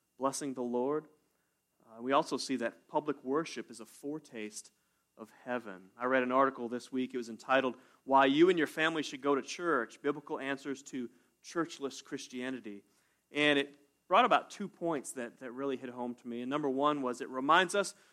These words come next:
we are strangers in this world and pilgrims on the way to heaven. We're strangers and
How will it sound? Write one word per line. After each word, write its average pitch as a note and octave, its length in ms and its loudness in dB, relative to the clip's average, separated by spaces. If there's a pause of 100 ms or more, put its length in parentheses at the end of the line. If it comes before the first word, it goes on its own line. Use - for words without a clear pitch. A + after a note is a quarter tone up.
(100)
we E3+ 100 10
are E3 80 12
strangers G3 640 4
in A#3 100 -4
this A#3 180 -4
world D#3 460 2 (400)
and D3+ 180 -4
pilgrims C3+ 600 0
on B2+ 140 -6
the B2+ 60 -8
way B2+ 160 -4
to B2 200 -6
heaven. G#2 260 -14 (1080)
We're A#2+ 80 -20
strangers D#3 680 -8
and B2 120 -8